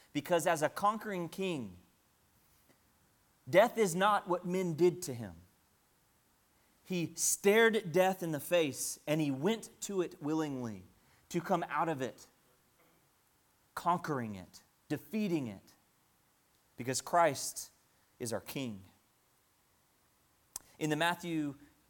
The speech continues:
twenty-one account that we read this morning, in verse number seven,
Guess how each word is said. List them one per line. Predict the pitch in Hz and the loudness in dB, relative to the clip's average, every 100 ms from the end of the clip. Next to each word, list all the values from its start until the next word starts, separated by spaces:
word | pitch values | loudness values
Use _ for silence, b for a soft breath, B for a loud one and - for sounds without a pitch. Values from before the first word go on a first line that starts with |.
| _ - | _ -8
twenty-one | 175 160 143 147 | -2 0 0 -4
account | 127 127 120 170 - - _ _ | -4 -4 -4 -6 -12 -20 _ _
that | 139 | -2
we | 131 | 0
read | 135 135 | 0 0
this | 131 | -4
morning, | 131 135 131 120 135 - | -2 -2 -2 -4 -10 -10
in | 147 151 | -4 0
verse | 190 196 | 0 0
number | 180 | -4
seven, | 147 190 175 139 | -4 -2 -2 -2